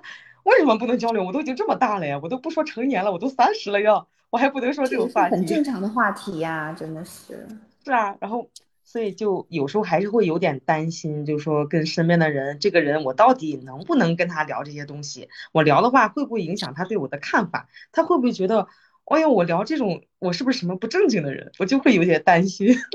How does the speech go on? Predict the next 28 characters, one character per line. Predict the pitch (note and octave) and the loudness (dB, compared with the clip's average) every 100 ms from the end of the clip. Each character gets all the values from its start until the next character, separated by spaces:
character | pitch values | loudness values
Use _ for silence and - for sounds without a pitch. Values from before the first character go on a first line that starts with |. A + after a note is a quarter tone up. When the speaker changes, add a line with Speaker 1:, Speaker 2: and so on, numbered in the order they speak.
| A4+ - _ | 0 0 _
Speaker 1:
<laughs> | _ _ - - G4+ | _ _ -12 -12 -10
Speaker 2:
嗨， | - - - _ | -12 -14 -18 _
想 | - - - | -12 -12 -10
得 | |
太 | E3+ G#3 C#3+ | -4 -2 0
多 | D#3 C#3 - | -2 -4 -8
了。 | F2 - _ _ _ | -10 -14 _ _ _
Speaker 1:
但 | F4 | 4
是 | E4 | 4
你 | A3+ | 2
看， | D#3 C#4 G#3+ | 2 2 2
你 | D3+ C3+ | 0 -4
去 | - B3+ G3 - _ _ _ | -4 -2 -2 -4 _ _ _
国 | F3 | 0
外 | F#3+ | 2
的 | E3+ | 2
时 | |
候， | F3 | 0
我 | D3 | -4
就 | E3+ | -4
感 | E3+ A#2+ | -6 -6
觉 | C#3 | -4
跟 | D#4 - | -2 0
你 | F#3+ | 2
聊 | C#3+ F3 | 2 2
这 | D4 | 2
个 | C4+ | 2
就 | B3+ C4+ | 2 -2